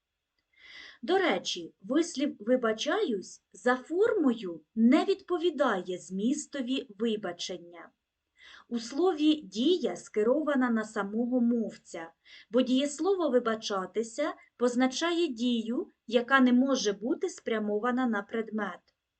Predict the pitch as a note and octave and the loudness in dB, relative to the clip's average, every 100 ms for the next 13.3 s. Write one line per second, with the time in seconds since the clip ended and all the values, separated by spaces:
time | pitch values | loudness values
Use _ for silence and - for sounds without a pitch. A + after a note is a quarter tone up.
0 | _ _ _ _ F#3 B3+ B3+ B3 - F#4+ | _ _ _ _ 4 4 4 0 0 0
1 | A#4 E4 - G3 F3 - _ _ - F4 | 2 0 -2 -8 -8 -12 _ _ -4 -2
2 | F4+ E4+ - C#4 C#4 D#4 D#4 D4 D4 D4 | -2 -4 -4 -4 0 -2 -2 -2 -2 -4
3 | - A#3 F3 - - D#3 - _ _ - | -6 -4 -6 -8 -18 -18 -18 _ _ -18
4 | F#3+ B3 B3+ E3+ - - G#3+ F#3 - A3 | -6 0 2 0 -6 -4 -4 -4 -4 -2
5 | A3+ A3+ G#3+ E3+ _ _ _ - _ C#4+ | -2 0 -2 -4 _ _ _ -20 _ 0
6 | C#4+ C#4 B3+ C4 B3+ B3+ C#4+ C#4+ D#4 D#4 | 2 4 6 6 4 0 0 0 0 -4
7 | - D4+ A3+ G3+ E3 - _ _ _ _ | -4 -4 -2 -4 -6 -12 _ _ _ _
8 | - D4+ D#4 D4 G3+ F3 - E3+ - _ | 0 4 4 4 2 -2 -10 -14 -14 _
9 | _ A#3 C4+ C4+ - F4 A#4 D#4 A3 F#3 | _ -4 -2 -4 0 2 2 2 -6 -6
10 | - F3 E3 - _ G3+ G3+ - - C4+ | -10 -12 -12 -16 _ -2 -2 -2 -8 -4
11 | D#4 - C#4 C4+ - C4 B3 B3 A#3+ - | -4 -4 -8 -8 -6 -4 -2 -4 -4 -10
12 | _ - A3 B3+ - C#4 D4 A4 G4 A3+ | _ -2 4 4 4 -2 0 0 0 -2
13 | - F3 E3+ | -6 -10 -10